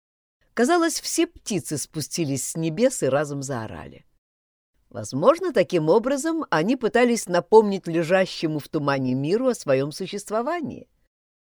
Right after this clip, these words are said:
Бирна вздохнула и потуже запахнула свой анорак. Становилось холодно.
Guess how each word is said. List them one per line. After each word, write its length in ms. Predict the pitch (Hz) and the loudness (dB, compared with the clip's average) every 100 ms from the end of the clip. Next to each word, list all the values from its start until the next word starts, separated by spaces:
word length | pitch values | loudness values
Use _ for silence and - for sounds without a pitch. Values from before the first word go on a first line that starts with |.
| _ _ _ _ _ | _ _ _ _ _
Бирна 540 | 190 330 277 202 165 - | 2 2 4 4 2 -4
вздохнула 640 | 120 151 156 269 370 370 | 0 2 2 0 2 2
и 180 | - 202 | 0 -4
потуже 440 | 170 151 285 285 | 0 0 0 -2
запахнула 540 | 247 143 143 - 220 220 | -2 -4 -4 -4 -4 -4
свой 260 | - 143 - | -4 -6 -6
анорак. 640 | 156 147 110 71 - - _ _ _ | -6 -10 -10 -14 -20 -20 _ _ _
Становилось 640 | - 156 143 147 143 - | -4 -2 0 0 -2 -6
холодно. 600 | - 101 85 - - - | -8 -8 -8 -10 -18 -20